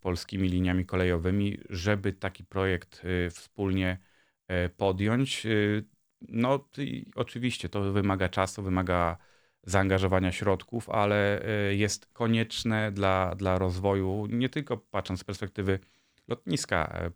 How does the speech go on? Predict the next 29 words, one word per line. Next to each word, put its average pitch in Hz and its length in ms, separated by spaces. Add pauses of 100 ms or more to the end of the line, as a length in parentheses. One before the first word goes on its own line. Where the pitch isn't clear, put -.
(140)
pa-, - 180
dla 131 180
rozwoju 117 380
naszego 110 320
regionu, 95 360
naszego, 90 500 (480)
e, 87 300
miasta. 92 640
Lotnisko 95 500
jest, 87 300
e, 82 200
takim 85 440
oknem 92 360
na, 87 200
na 90 160
świat. - 480
Tutaj 90 280
zaczynają 87 420
się 85 300 (100)
podróże 90 360
biznesowe, 85 680 (320)
stąd 92 340
rozwija 87 460
się, - 200
e, 85 640
turystyka. 90 720 (400)
E, 85 520
więc, 92 400
e, 101 40